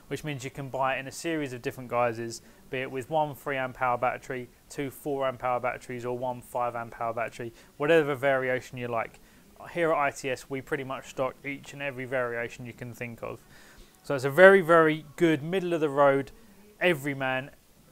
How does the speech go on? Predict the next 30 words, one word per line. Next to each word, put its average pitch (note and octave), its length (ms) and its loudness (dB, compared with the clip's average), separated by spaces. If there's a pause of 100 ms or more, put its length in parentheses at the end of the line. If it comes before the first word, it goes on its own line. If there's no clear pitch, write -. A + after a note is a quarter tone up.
(140)
jack F3+ 300 2
of D3 140 -2
all D3 120 2
trades C3 380 0
combi B2+ 340 -8
drill, A#2+ 320 -6 (300)
available C#3 400 2
in C3+ 80 -6
a B2+ 60 -8
series D#3 480 -2
of B2+ 80 -10
different C#3 340 -10
battery C3+ 340 -4
options B2 540 -6
or D3+ 380 4 (320)
as B2+ 100 -4
a C3+ 80 0
body B2+ 380 0
only, A#2 440 -4 (200)
so - 140 -10
you B2 80 -6
can C3+ 120 -10
add C3+ 160 0
it A#2+ 140 -12
to - 80 -14
your C3+ 140 -4
already C3+ 260 -2
existing A#2+ 440 -10
Makita A#2+ 400 -12
kit. - 280 -6